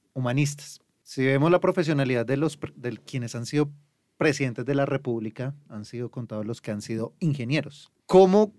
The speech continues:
crear un líder desde la ingeniería que dé herramientas para el desarrollo humanista y social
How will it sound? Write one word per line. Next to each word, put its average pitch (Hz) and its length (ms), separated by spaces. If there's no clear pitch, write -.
crear 151 640
un 160 240
líder 151 560
desde 127 260
la 127 80
ingeniería 123 600
que 127 120
dé 123 120
herramientas 147 1040
para 123 400
el 117 260
desarrollo 143 1000
humanista 135 920
y 143 140
social 127 640